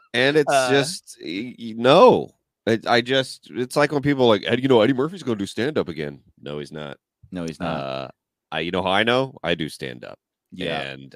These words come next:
Speaker 1: I don't think so.
Speaker 2: It's
Speaker 1: I
Speaker 2: hard.
Speaker 1: don't think so, buddy.
Speaker 2: I, I don't know. I mean, I, yeah, like, he might run again. He might,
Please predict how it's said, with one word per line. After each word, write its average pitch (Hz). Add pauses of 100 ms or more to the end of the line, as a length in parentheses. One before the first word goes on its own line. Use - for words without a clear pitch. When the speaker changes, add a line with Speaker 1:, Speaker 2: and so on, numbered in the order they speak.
(100)
Speaker 1:
I 71
don't 76
think 67
so. - (220)
Speaker 2:
It's 113
Speaker 1:
I 113
Speaker 2:
hard. 110
Speaker 1:
don't 82 (360)
think 73
so, 50
buddy. 52
Speaker 2:
I, 180
I 185
don't 175
know. 135
I 147
mean, 165 (100)
I, 156 (100)
yeah, 104 (180)
like, 127
he 147
might 139
run 104
again. 95
He 110
might, 113